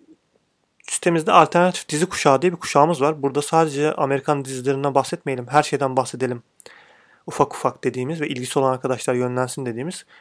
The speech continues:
Onunla da ilgili iki tane, iki arkadaşımız var şu anda çok yerli dizi yazan. Ve orada alternatif kuşakta Türk dizisi yazıyorlar. Türk dizisi diye bir bölümümüz yok bizim. Kore dizileriyle yan yana. Türk dizileri orada veya işte İskandinav dizileriyle yan yanalar.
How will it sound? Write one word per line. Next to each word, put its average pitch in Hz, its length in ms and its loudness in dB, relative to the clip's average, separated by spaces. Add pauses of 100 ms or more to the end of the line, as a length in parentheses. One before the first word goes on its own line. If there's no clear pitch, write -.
(120)
Onunla 170 320 0
da 175 80 2
ilgili 160 220 0
iki 156 120 -8
tane, 160 300 4
iki 160 220 2
arkadaşımız 151 440 2
var 127 100 4
şu - 160 -6
anda 123 280 -4
çok - 260 -8
yerli 123 260 2
dizi 120 160 0
yazan. 123 340 2 (720)
Ve - 40 -4
orada 180 260 2
alternatif 196 420 0
kuşakta - 400 -8
Türk - 220 -4
dizisi 214 240 -4
yazıyorlar. 123 380 -2
Türk - 200 -6
dizisi - 200 -6
diye 156 140 0
bir 143 60 -6
bölümümüz 151 320 0
yok 180 180 0
bizim. 120 200 -6
Kore 170 300 6
dizileriyle 143 420 2
yan 180 140 4
yana. 117 340 -4 (100)
Türk - 160 -18
dizileri 123 300 -8
orada 120 360 -8
veya 127 180 -4
işte 135 280 -10 (600)
İskandinav 151 560 4
dizileriyle 123 380 -4
yan 180 140 -2
yanalar. 139 440 -6